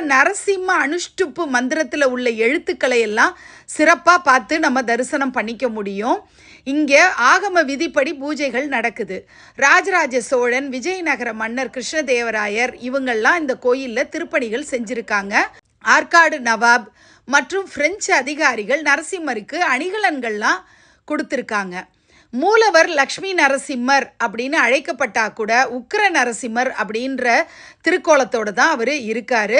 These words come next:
பதினாறு கரங்களும் பதினாறு விதமான முத்திரைகளை குறிக்கக்கூடியதா அமைஞ்சிருக்கு. கனகவல்லி தாயாரை வழிபட்டா மனநிலை பாதிப்பு, கடன் தொல்லை, திருமண தடை, குழந்தை பாக்கியம், எதிரிகளால தொந்தரவு நீங்கும்,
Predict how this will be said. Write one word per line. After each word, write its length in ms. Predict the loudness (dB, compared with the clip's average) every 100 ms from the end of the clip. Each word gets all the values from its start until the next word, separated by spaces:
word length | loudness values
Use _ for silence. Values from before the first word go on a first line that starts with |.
| 0
பதினாறு 520 | -2 -2 2 4 4 2
கரங்களும் 540 | 0 0 0 -2 0
பதினாறு 480 | -2 0 2 2 0
விதமான 520 | -4 -2 0 0 0
முத்திரைகளை 580 | -6 -6 -4 -4 -4 -6
குறிக்கக்கூடியதா 800 | -8 -8 -6 -6 -6 -8 0 0 0 -10 -20 -6 0
அமைஞ்சிருக்கு. 720 | 0 0 -2 -4 -4 -6 -10 -12 _ _ _ _ _ _ 0
கனகவல்லி 580 | 2 2 0 -2 -2 0
தாயாரை 460 | 2 4 2 0 -2
வழிபட்டா 600 | -4 -4 -6 -4 -2 -2 -2
மனநிலை 680 | 0 0 0 -4 -6 -2 -2 0
பாதிப்பு, 520 | 0 0 -2 -8 -8 -4
கடன் 360 | -2 -2 -6 -4
தொல்லை, 320 | -4 -4 -6 -6
திருமண 440 | -8 -4 -4 -4
தடை, 280 | -6 -6 -6 -2
குழந்தை 380 | 0 0 -2 -4
பாக்கியம், 560 | -2 -4 -6 -8 -8 -10 _ -20 -14 -2
எதிரிகளால 720 | 0 2 0 2 4 4 2
தொந்தரவு 600 | 0 -2 0 0 0 -2
நீங்கும், 560 | -4 -6 -6 -2 -2